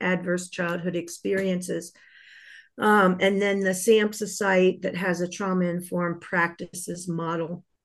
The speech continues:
Uh, so all those kinds of things that are just,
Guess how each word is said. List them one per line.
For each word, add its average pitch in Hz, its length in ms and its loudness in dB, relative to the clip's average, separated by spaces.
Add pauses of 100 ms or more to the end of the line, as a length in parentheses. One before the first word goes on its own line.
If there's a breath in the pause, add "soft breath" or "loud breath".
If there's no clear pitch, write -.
(760 soft breath)
Uh, 185 280 -4
so 175 720 2 (100)
all - 340 0 (520)
those 180 340 4
kinds 170 380 -2
of 156 100 -10
things 165 360 -6
that 165 120 -2
are 160 100 -2
just, 151 380 -8